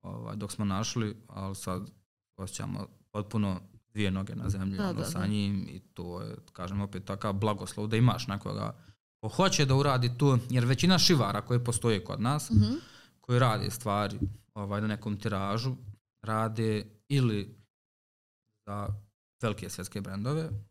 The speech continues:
Speaker 1: to znači da ti kad dođeš sa sto, dvjesto primjeraka u tiražu, njima je to. <laughs>
Speaker 2: Da, da.
Speaker 1: Zašto bi to radio?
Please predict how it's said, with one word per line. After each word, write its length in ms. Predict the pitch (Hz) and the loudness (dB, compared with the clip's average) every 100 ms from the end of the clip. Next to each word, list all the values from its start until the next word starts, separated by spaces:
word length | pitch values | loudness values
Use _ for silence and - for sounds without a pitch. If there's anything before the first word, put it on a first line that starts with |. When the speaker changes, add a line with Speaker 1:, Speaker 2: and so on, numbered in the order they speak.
| _ | _
Speaker 1:
to 140 | - 110 | -10 -6
znači 280 | 101 101 | -6 -6
da 280 | 107 98 98 101 104 | -6 -6 -6 -10 -10
ti 160 | 110 | -8
kad 120 | 104 107 | -6 0
dođeš 580 | 113 98 101 98 - - 95 - - - | 0 0 -2 -4 -6 2 2 2 -8 -10
sa 160 | - 123 | -2 0
sto, 220 | - 123 | 4 4
dvjesto 640 | 120 120 110 101 101 - - _ _ _ _ _ _ - | 4 2 0 0 -2 -8 -18 _ _ _ _ _ _ -6
primjeraka 520 | 113 113 104 98 104 | 0 2 2 0 -4
u 60 | 104 | -4
tiražu, 500 | 110 104 101 107 107 | -2 0 0 0 0
njima 180 | 95 | -2
je 140 | 95 95 | -4 -8
to. 140 | - _ _ _ _ _ _ _ _ _ _ - | -20 _ _ _ _ _ _ _ _ _ _ -8
<laughs> 280 | 131 131 123 - - | 2 2 2 -4 -2
Speaker 2:
Da, 80 | 196 | 0
da. 100 | 165 | 4
Speaker 1:
Zašto 300 | 151 123 165 | 4 4 2
bi 100 | - | -8
to 120 | - - | -10 -10
radio? 460 | - 113 147 185 | -6 -2 0 -2